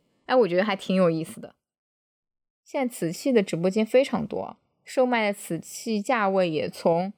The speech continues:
几十到几千到上万甚至几十万都有。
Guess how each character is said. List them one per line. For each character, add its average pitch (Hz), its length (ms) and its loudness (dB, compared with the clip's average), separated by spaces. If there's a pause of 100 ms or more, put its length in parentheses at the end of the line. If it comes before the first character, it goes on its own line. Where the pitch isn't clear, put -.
几 165 240 0
十 180 300 0
到 196 480 -2
几 165 220 -10
千 196 640 0
到 208 180 0
上 208 320 -2
万 208 240 0
甚 208 240 0
至 202 80 -4
几 208 140 -10
十 - 140 -4
万 208 140 2
都 240 200 6
有。 247 180 0